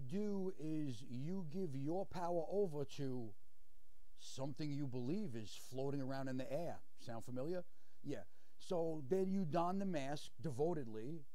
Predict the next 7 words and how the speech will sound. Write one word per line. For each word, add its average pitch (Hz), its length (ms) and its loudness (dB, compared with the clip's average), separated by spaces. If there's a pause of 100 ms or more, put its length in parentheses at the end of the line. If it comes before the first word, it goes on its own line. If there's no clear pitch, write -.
(160)
uh, 214 440 2
because 202 440 0
that's 208 220 0
your 220 80 0
savior. 185 440 -2 (800)
You're 180 720 2 (140)
powerless 147 640 2